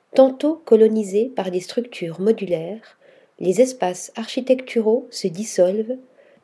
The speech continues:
une étrange contamination picturale et sculpturale dans le champ architectural,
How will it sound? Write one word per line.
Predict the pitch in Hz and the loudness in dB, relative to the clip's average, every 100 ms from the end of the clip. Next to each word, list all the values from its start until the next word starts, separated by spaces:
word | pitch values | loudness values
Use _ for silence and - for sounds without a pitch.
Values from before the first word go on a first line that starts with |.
| - | -4
une | 196 | 2
étrange | 220 226 277 294 294 | 4 4 4 4 2
contamination | 226 220 202 196 190 190 - 220 | 0 0 0 0 0 -2 -4 -4
picturale | 226 247 - 220 196 208 208 - | -4 -10 -8 -8 -6 -4 -4 -4
et | - | -8
sculpturale | - - 233 - 190 175 190 233 247 - | -10 -6 -6 -6 -10 -8 -8 -8 -10 0
dans | 196 | 2
le | 202 | 2
champ | 220 - 165 165 - _ - | 0 -4 -4 -6 -12 _ -8
architectural, | 262 - 247 254 247 - 220 196 202 247 | -6 -4 -2 -2 -2 -4 -10 -6 -6 -6